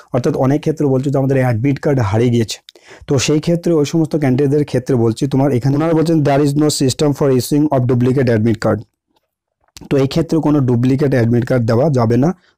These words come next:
"Do not send any request for the same।" এই ব্যাপারে তোমরা কোনো মেল বা এই ব্যাপারে তোমরা কোনো রিকোয়েস্ট আমাদেরকে পাঠিও না। তো আমি তাদেরকে উদ্দেশ্যে বলবো তোমরা অবশ্যই মেলটা পাঠাও যে যারা ডুপ্লিকেট অ্যাডমিট পেতে চাও বা যাদের অ্যাডমিটেড হারিয়ে গেছে, নইলে কিন্তু তুমি যদি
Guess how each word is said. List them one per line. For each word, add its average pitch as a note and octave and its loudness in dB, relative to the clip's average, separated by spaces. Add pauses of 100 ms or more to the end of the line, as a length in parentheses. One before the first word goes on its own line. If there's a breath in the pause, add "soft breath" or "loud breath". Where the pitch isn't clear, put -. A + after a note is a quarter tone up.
(120)
"Do C3+ 2
not D3+ 2
send C3+ 0
any C3 2
request A#2+ -2
for A#2+ -2
the A#2 0
same।" A2+ 0 (100)
এই D3+ 2
ব্যাপারে C3 0
তোমরা B2+ 0
কোনো B2 0
মেল B2 2 (540 loud breath)
বা B2+ 2
এই C#3+ 0
ব্যাপারে C3 0
তোমরা B2 0
কোনো C3 0
রিকোয়েস্ট B2 -2
আমাদেরকে A2+ 0
পাঠিও A#2+ -2
না। G2+ -2 (420 loud breath)
তো C#3 0
আমি D3 2
তাদেরকে C3+ 0
উদ্দেশ্যে C#3+ -2
বলবো B2 0
তোমরা C3+ 0
অবশ্যই B2 0
মেলটা B2 0
পাঠাও A#2 -2
যে A#2 -2
যারা A#2 2 (120)
ডুপ্লিকেট A#2 -2
অ্যাডমিট A#2+ 0
পেতে C3 -4
চাও A#2 0
বা A#2 0
যাদের A#2 0
অ্যাডমিটেড A#2 -2
হারিয়ে A#2+ 0
গেছে, B2 0
নইলে C3 -2
কিন্তু C#3 0
তুমি C#3 0
যদি C#3+ 0